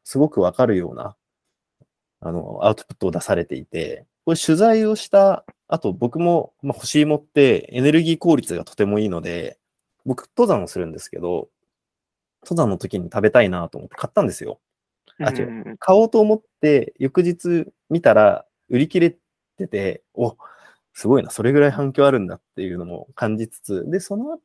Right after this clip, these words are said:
Speaker 1: 一週間後ぐらいですかね、に在庫が入ってて、で、一回買って食べてみたんですけど、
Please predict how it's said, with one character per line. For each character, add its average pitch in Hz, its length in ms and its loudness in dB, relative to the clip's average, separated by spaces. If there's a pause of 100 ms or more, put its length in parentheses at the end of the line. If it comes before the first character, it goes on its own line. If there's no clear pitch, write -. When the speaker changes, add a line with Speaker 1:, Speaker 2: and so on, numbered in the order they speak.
Speaker 1:
一 131 80 -10
週 240 260 -10
間 220 280 -6
後 226 100 -6
ぐ 220 100 -4
ら 196 100 -2
い 95 60 -4
で 92 80 -12
す - 80 -20
か - 120 -20
ね、 113 220 -10 (600)
に 127 220 -2
在 127 180 4
庫 135 120 6
が 120 100 6
入 120 160 0
っ - 40 -2
て - 180 -12
て、 - 240 -10 (240)
で、 113 100 0
一 110 80 0
回 113 160 2
買 101 160 -4
っ - 140 -18
て 98 320 -2 (260)
食 120 60 0
べ 98 100 2
て 90 80 -6
み 87 100 -8
た 65 120 -6
ん 71 80 -12
で - 60 -14
す - 100 -12
け - 100 -12
ど、 - 180 -18